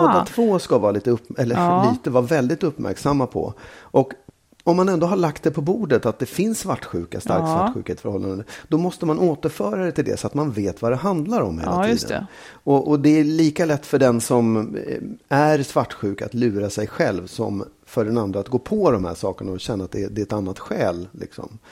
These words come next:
Speaker 2: Ja, det blir, det blir, där blir ju väldigt jobbigt, för då är man så att säga manipulerad med någonting, med, med skäl som känns rimliga,
Speaker 1: Ja, exakt.
Speaker 2: fastän de egentligen inte är det.
Speaker 1: Precis.
Speaker 2: Kommer man på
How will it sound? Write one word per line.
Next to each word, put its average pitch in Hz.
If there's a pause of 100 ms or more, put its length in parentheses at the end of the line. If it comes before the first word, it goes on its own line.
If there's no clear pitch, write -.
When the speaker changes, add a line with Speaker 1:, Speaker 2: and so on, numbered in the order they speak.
(760)
Speaker 2:
Ja, 226
det 262
blir, 320
det 220
blir, 277
där 311
blir 320
ju 339
väldigt 262
jobbigt, 202
för 220
då 220
är 254
man 233
så 214
att 202
säga 196
manipulerad 240 (420)
med 226
någonting, 180
med, 190
med 190
skäl 156
som 180
känns 143 (320)
rimliga, 175
Speaker 1:
Ja, 156
exakt. -
Speaker 2:
fastän 196
de 175
egentligen 175
inte 185
är 202
det. -
Speaker 1:
Precis. 135
Speaker 2:
Kommer 220
man 226
på -